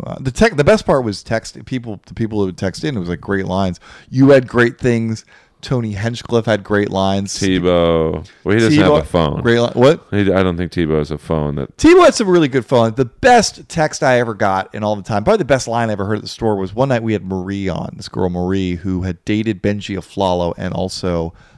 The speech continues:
Speaker 1: another person at the store. I'm not gonna say his name because he never wants me to talk about it.
Speaker 2: Okay, no problem.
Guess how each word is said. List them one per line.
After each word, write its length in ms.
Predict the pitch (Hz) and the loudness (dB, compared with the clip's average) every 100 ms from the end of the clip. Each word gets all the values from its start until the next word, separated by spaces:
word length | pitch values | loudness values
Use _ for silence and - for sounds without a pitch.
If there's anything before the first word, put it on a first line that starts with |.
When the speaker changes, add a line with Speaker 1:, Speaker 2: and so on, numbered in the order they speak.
| _ - | _ -12
Speaker 1:
another 560 | - 98 104 104 190 | -8 -4 0 2 0
person 360 | - 98 87 - | -2 -6 -8 -12
at 60 | - | -16
the 60 | |
store. 240 | - 101 98 | -10 -6 -4
I'm 100 | 95 | -4
not 200 | 95 107 | -6 -6
gonna 160 | 107 | -8
say 440 | - - 98 92 90 | -8 -4 -2 -2 -6
his 200 | 87 85 | -10 -8
name 340 | 92 87 87 | -8 -6 -8
because 240 | 87 90 | -12 -14
he 80 | 87 | -10
never 200 | 87 85 | -8 -6
wants 220 | 85 82 - | -8 -10 -12
me 60 | |
to 80 | - | -14
talk 260 | - - - | -14 -14 -10
about 240 | - 113 | -8 -4
it. 20 | |
Speaker 2:
Okay, 180 | 123 123 143 | -4 -4 -10
no 80 | - | -14
problem. 300 | 110 98 110 | -10 -8 -10